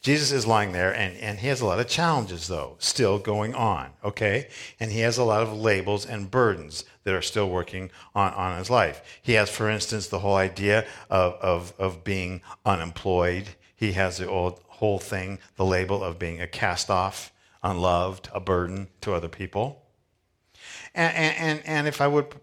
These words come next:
put words in his mouth, maybe he's also thinking, "Come on, Jesus, what about me being paralyzed? What about that part?" You know, what about that part? What about not being able to, to work or hug my mom or, or, or what?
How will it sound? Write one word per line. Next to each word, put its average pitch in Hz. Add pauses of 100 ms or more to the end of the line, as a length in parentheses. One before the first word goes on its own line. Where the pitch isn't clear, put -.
put 147
words 165
in 139
his 120
mouth, 120
maybe 160
he's 143
also 131
thinking, 127
"Come 233
on, 139
Jesus, 143
what 165
about 147
me 135
being 139
paralyzed? 117
What 143
about 135
that 131
part?" 85 (340)
You 117
know, 110
what 127
about 160
that 202
part? - (640)
What 156
about 147
not 147
being 147
able 151
to, 123 (220)
to 123
work 117
or 85
hug 127
my 107
mom 107
or, 85
or, 104
or 117
what? -